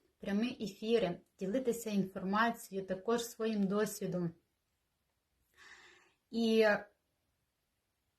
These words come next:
гарного вам дня, приємного настрою, миру вам та любові! Я з вами прощаюся до понеділка.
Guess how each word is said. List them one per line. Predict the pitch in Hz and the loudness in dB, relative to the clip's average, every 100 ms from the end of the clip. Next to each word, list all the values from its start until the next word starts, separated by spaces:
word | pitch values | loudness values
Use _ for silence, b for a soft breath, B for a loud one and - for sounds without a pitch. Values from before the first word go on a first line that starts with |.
| _ - | _ -6
гарного | 190 254 262 247 240 | 4 8 10 10 8
вам | 233 220 | 4 4
дня, | - 233 269 277 262 _ | 2 6 6 6 -2 _
приємного | 196 196 226 247 226 190 202 | -4 0 2 2 2 2 2
настрою, | 190 190 196 - 190 185 180 b b b | 4 2 0 -6 -4 -2 -4 b b b
миру | 185 233 302 233 | 0 2 4 4
вам | 196 180 175 _ _ _ | 4 2 -2 _ _ _
та | 208 202 | -4 -2
любові! | 180 175 180 170 170 175 _ b b b b - | -2 0 0 0 -4 -6 _ b b b b -2
Я | 220 285 277 | 4 6 6
з | - | 2
вами | 208 220 214 208 185 - - _ _ | 0 2 2 0 -2 -4 -16 _ _
прощаюся | 196 190 - 208 202 196 196 - 185 170 175 _ _ - | -10 -8 -2 0 2 2 -2 -6 -2 -2 -4 _ _ 0
до | 220 196 | 0 2
понеділка. | 196 196 262 220 214 214 208 208 208 | 0 4 6 6 2 -4 -2 -4 -4